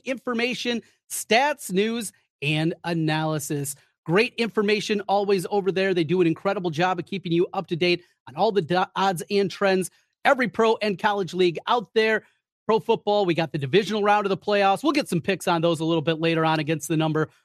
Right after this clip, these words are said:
We'll have some fun with that. Basketball, golf going on right now. I'm a big golf bettor, and they got you covered at BetOnline. And if you love sports podcasts, they got you covered with those as well over at BetOnline. It's always the fastest and easiest way to get your sports betting information.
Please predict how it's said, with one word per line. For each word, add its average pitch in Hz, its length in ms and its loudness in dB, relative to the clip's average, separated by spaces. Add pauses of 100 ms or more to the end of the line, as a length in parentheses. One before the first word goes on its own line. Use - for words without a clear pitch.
(100)
We'll 196 100 6
have 175 80 2
some 165 120 -4
fun 170 180 0
with 160 160 -2
that. 165 260 2 (320)
Basketball, 196 760 0 (560)
golf 202 300 2
going 208 220 2
on 196 160 2
right 196 200 0
now. 190 260 2
I'm 196 140 0
a 185 40 0
big 170 220 0
golf 180 300 0
bettor, 190 320 0 (240)
and 143 80 -14
they 156 80 -6
got 160 200 -4
you 165 60 -10
covered 156 380 -4
at 165 240 -10
BetOnline. 156 800 -8
And 311 180 4
if 339 100 -2
you 254 120 -4
love 277 160 2
sports 262 320 -4
podcasts, 240 460 0
they 190 100 0
got 226 240 -2
you 190 80 -10
covered 220 320 0
with 196 160 0
those 226 320 2
as 247 260 -2
well 233 400 2 (260)
over 180 400 0
at 175 300 -8
BetOnline. 165 800 -4 (220)
It's 202 140 0
always 330 340 4
the 247 120 0
fastest 240 560 0
and 190 240 -4
easiest 220 440 -2
way 208 220 2
to 196 120 -12
get 170 220 -2
your 180 80 0
sports 202 400 -2
betting 196 360 -2
information. 190 760 0